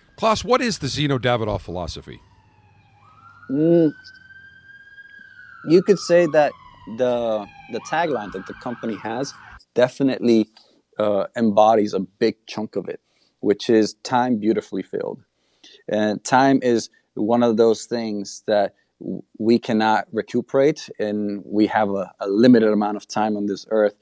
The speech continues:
Speaker 2: and definitely being able to fill this time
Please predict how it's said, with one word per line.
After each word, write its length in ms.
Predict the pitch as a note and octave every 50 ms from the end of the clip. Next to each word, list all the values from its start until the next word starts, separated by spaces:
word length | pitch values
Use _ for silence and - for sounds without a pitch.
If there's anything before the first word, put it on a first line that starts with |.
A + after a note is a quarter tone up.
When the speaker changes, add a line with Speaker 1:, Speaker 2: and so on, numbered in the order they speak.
| _ _ _ _ _
Speaker 2:
and 300 | - G#2+ G#2+ G#2 G2+ F#2+ - - A2
definitely 600 | A2+ A#2+ A#2+ B2 - B2+ A#2+ A#2+ - - B2+ A2+
being 320 | G2 G2 A#2+ B2+ C3+ C3 - -
able 240 | A2+ A#2 A2+ A2
to 280 | - - - A2 G2 - _ _ _ _ _ -
fill 260 | - E3 D#3+ D3+ C3+
this 240 | G#2+ A2 G#2 G2 -
time 420 | - - A2+ G#2 G#2 F#2+ F#2 F#2